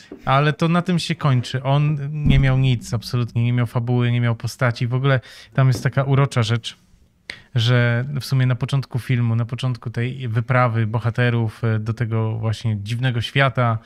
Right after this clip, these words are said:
e, wypada, mm, z tego ich statku kapitan, pilot, który umiał to pilotować, wypada i ginie. I tak, o Boże,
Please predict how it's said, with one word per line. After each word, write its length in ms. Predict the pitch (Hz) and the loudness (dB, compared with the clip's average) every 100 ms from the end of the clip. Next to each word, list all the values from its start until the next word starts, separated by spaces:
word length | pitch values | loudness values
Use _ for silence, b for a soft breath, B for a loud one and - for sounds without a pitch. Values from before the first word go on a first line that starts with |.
| B B B B | B B B B
e, 520 | 117 113 113 113 113 135 | 0 0 0 0 -2 -4
wypada, 1040 | 127 107 123 135 147 151 139 135 127 117 b b b _ | -4 0 0 2 2 2 2 0 0 -2 b b b _
mm, 300 | 127 120 120 | -6 -2 0
z 880 | 110 - 120 113 113 113 113 117 110 | -2 -2 0 2 2 2 0 0 -2
tego 320 | 117 110 117 | 0 0 0
ich 300 | 131 123 110 | 0 -2 -2
statku 640 | - - 139 - - 123 120 B B _ _ | -8 -2 -2 -2 0 0 0 B B _ _
kapitan, 520 | 147 127 175 - 120 | -2 0 0 0 -2
pilot, 400 | 110 175 147 117 | 2 2 2 0
który 320 | - 143 131 143 | -4 -2 0 0
umiał 260 | 143 139 | 0 0
to 100 | 127 | 0
pilotować, 640 | 123 135 123 139 117 107 107 | -2 0 2 2 2 0 0
wypada 500 | 135 - 151 131 135 | 0 4 4 4 0
i 140 | 143 | 0
ginie. 500 | 131 185 151 110 101 B B B B B - | 2 4 4 4 0 B B B B B -4
I 60 | 127 | 0
tak, 140 | 131 | 0
o 80 | 185 | 2
Boże, 500 | 175 277 202 196 160 | 6 6 6 4 4